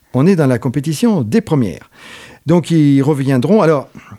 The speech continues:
il y a quand même, tout se passe pas toujours comme prévu. La cabine Soyouz n'est pas toujours au point. Et dans la cabine, euh, Soyouz, euh, Soyouz ou,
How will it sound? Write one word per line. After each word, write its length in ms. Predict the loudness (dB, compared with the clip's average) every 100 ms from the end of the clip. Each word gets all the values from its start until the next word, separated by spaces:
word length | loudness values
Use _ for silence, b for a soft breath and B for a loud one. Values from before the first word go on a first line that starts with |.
| -20 _ _
il 100 | -10
y 120 | -6 -4
a 160 | -2
quand 260 | -4 -2 0
même, 280 | 2 2 2
tout 200 | 0 -2
se 80 |
passe 220 | 0 -2 -2
pas 160 | -6
toujours 480 | -4 -2 0 0 0
comme 180 | -2 0
prévu. 260 | -2 0 -2
La 80 |
cabine 280 | -2 0 0
Soyouz 340 | 0 0 0 -2
n'est 80 |
pas 380 | -4 -4 0 0
toujours 300 | -2 -4 -2
au 60 | -2
point. 340 | -2 -2 -2 -6 B B B B B B B
Et 280 | 0 2 2
dans 120 | 0
la 120 | 0
cabine, 500 | 0 -2 0 0 2
euh, 360 | 2 2 2 0
Soyouz, 600 | -2 0 2 2 2 0
euh, 240 | -2 -2 -4 -8 -8 -10 -10
Soyouz 360 | -4 0 2 2
ou, 420 | 0 -2 -4 -8